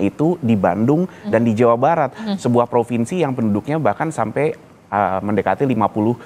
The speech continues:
Speaker 1: juta orang, dan banyak, ada lima ratusan, eh, penghargaan yang
Speaker 2: Hmm.
Speaker 1: diraih oleh beliau,
Speaker 2: Hmm.
Speaker 1: nasional maupun internasional. Jadi sebetulnya banyak sekali merupakan komunikasi. Kita terus menyampaikan itu dalam bahasa yang sesuai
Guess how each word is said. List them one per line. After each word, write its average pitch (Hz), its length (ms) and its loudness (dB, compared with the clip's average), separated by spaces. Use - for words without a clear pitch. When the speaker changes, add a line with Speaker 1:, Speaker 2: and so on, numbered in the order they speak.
Speaker 1:
juta 107 340 0
orang, 101 420 0
dan 101 200 0
banyak, 101 340 0
ada 98 280 0
lima 101 280 2
ratusan, 113 800 -2
eh, 104 240 2
penghargaan 117 760 2
yang 110 180 -2
Speaker 2:
Hmm. 104 80 -2
Speaker 1:
diraih 98 280 2
oleh 92 200 2
beliau, 92 480 2
Speaker 2:
Hmm. 104 160 -6
Speaker 1:
nasional 120 360 0
maupun 117 220 0
internasional. 101 460 0
Jadi 160 240 0
sebetulnya 185 640 0
banyak 135 420 0
sekali 160 260 -2
merupakan 135 600 0
komunikasi. 117 640 0
Kita 123 200 -2
terus 165 400 0
menyampaikan 123 800 0
itu 156 440 0
dalam 131 400 2
bahasa 120 720 0
yang 131 300 0
sesuai 127 760 0